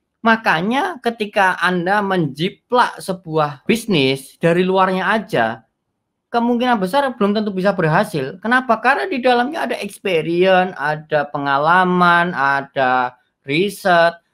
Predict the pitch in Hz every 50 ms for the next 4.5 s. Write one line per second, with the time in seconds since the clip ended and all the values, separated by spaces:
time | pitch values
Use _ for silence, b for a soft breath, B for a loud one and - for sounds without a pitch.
0 | _ - 254 247 240 240 233 196 233 254 247 226 202 - 208 214 196 202 208 208
1 | 202 233 254 240 - 226 208 202 202 202 196 - - _ _ _ - - - -
2 | _ _ _ _ _ 180 175 175 185 175 175 170 160 156 165 208 226 - - 185
3 | 180 185 208 226 214 196 190 - 185 185 185 190 196 185 160 160 160 165 180 190
4 | 196 202 202 196 190 180 175 175 170